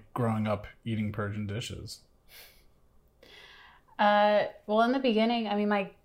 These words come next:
Speaker 2: because, you know, my grandma would come visit from Iran and she'd stay for, like, months. Um, my mom learned, 'cause my mom grew up here in Jersey, um,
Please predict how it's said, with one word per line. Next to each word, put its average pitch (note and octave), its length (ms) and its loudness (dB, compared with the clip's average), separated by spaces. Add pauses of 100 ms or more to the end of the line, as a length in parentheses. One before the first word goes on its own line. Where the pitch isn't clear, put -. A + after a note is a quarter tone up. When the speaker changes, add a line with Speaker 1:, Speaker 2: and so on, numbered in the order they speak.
(160)
Speaker 2:
because, G#3+ 460 -2 (360)
you G3+ 120 -2
know, F#3 80 0
my F3+ 120 0
grandma F3+ 460 4
would F3+ 100 0
come F3+ 180 -2
visit E3+ 280 -2
from F3 160 -2
Iran D#3+ 420 -2
and D#3 140 -6
she'd E3 180 -8
stay D3 240 -4
for, D3 160 -10
like, - 160 -4
months. D3 560 -6 (600)
Um, D#3+ 680 0
my F3 200 0
mom E3 420 0
learned, D#3+ 500 -4
'cause - 140 -16
my F3 120 -2
mom D#3+ 540 -2 (580)
grew F3 160 2
up G#3 160 4
here D#3+ 200 2
in D#3+ 120 -2
Jersey, D3+ 520 -2 (360)
um, D#3 560 -4